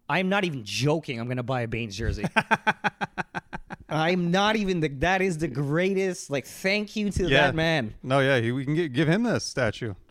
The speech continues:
Speaker 2: right
Speaker 1: Yeah,
Speaker 2: beside.
Speaker 1: right, yeah, dude in the background.
Speaker 2: <laughs> Dropping the ball.
Speaker 1: No, waving a towel like he does for the free throws. Yeah, that's what we need.
Speaker 2: Uh, Eric Sorensen. Hey, by the way, shout out to Eric 'cause he's the one who recommended the,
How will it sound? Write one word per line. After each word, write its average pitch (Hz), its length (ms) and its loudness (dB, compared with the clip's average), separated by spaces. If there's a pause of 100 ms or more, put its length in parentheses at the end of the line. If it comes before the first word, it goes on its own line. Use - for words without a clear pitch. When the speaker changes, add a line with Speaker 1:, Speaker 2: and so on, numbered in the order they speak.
Speaker 2:
right 139 120 -4
Speaker 1:
Yeah, 143 40 -2
Speaker 2:
beside. 135 520 0
Speaker 1:
right, 180 160 2
yeah, 180 260 0
dude 135 320 -2
in 160 60 2
the 151 80 0
background. 170 460 -2 (360)
Speaker 2:
<laughs> 143 100 -2
Dropping 139 400 2
the 139 60 4
ball. 123 320 2 (200)
Speaker 1:
No, 175 260 0
waving 170 240 2
a 160 80 0
towel 160 400 0
like 208 140 0
he 190 60 -4
does 175 200 0
for 175 100 0
the 151 80 2
free 170 220 0
throws. 220 360 0
Yeah, 180 220 0
that's 170 160 -2
what 175 80 2
we 139 80 0
need. 160 300 0 (1040)
Speaker 2:
Uh, 127 500 0 (140)
Eric 190 280 2
Sorensen. 180 600 -4
Hey, 165 100 4
by 156 220 2
the 165 120 -2
way, 160 360 -4
shout 156 320 -4
out 156 160 -2
to 156 80 -12
Eric 127 260 -6
'cause 117 200 -10
he's 123 140 -6
the 127 80 -4
one 127 140 -2
who 123 60 -4
recommended 110 600 -4
the, 104 380 -4